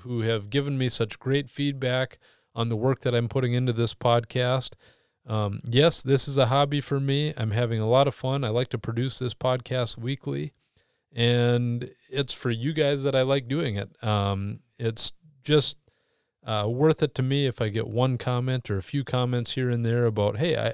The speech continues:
I listened to your podcast and I learned this," or, um,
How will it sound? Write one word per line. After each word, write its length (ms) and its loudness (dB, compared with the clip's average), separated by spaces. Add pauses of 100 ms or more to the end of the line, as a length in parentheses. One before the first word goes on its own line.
I 60 0
listened 300 0
to 40 0
your 80 0
podcast 640 -4
and 60 -4
I 40 -4
learned 320 -2
this," 320 2
or, 240 0 (480)
um, 580 -2